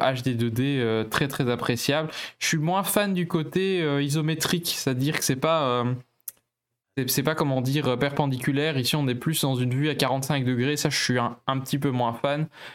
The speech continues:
Enfin voilà, c'est, c'est une question de goût. Donc toi, Rick Falgoth, du coup, euh, qu'est-ce que t'as pensé de cette démo ? T'as eu l'occasion d'y jouer ?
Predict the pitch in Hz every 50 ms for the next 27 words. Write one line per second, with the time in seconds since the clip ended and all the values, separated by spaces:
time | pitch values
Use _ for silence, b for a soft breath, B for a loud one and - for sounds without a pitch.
0 | B B _ - 117 117 - 143 139 123 117 117 113 113 - - 127 123 120 120
1 | 117 120 - 131 120 120 - 131 127 - - 143 127 123 117 123 147 165 156 147
2 | 143 143 147 185 175 180 180 - - 156 147 143 160 175 170 139 135 143 143 139
3 | - 185 190 190 175 147 131 123 123 131 131 B B B B B - 147 139 -
4 | 160 143 160 147 139 151 143 139 139 165 160 160 - - 139 127 120 123 127 127
5 | 139 151 156 156 165 139 131 127 131 131 139 131 139 139 131 131 135 139 151 160
6 | 185